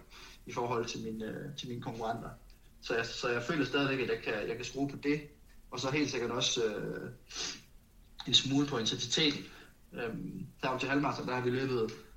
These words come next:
sikkert sådan to hårde workouts om ugen. Øhm, men, øh, men vi træner stadigvæk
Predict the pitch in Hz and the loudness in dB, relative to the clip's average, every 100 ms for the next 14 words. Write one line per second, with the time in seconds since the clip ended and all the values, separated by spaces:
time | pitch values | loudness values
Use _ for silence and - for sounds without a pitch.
0 | - - - 127 123 - 117 107 160 143 | -20 -20 -6 -2 0 0 -2 0 2 2
1 | - - 131 143 135 120 120 101 - 113 | 0 -2 2 4 6 6 4 2 0 -2
2 | 117 120 - - - 110 98 90 - - | -4 -4 -6 -10 -12 -8 -6 -6 -8 -12
3 | - - - - - - - 113 107 95 | -18 -20 -20 -20 -20 -16 -8 -4 -4 -4
4 | - - - - 143 170 139 131 127 123 | -4 -4 -4 0 2 2 2 2 2 2
5 | - - | -2 -10